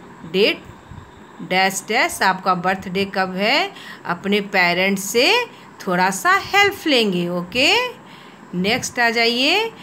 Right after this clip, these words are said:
my favorite color। आप लोग का फेवरेट कलर क्या है, पता है? रेड, ब्लू, ग्रीन, वाइट, पिंक, जो भी है।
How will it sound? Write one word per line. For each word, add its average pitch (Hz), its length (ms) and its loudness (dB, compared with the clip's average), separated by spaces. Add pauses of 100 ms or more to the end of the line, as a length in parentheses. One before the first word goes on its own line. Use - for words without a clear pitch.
(240)
my 233 320 2 (280)
favorite 214 520 2 (140)
color। 185 300 2 (460)
आप 349 260 2
लोग 381 180 -2
का 392 120 4
फेवरेट 254 640 0
कलर 339 260 2
क्या 349 200 -2
है, 349 220 0
पता 320 220 2
है? 370 440 2 (540)
रेड, 202 480 2
ब्लू, 185 480 -2
ग्रीन, 196 440 -2
वाइट, 233 580 2
पिंक, 403 360 -2
जो 214 240 2
भी 302 200 0
है। 349 240 4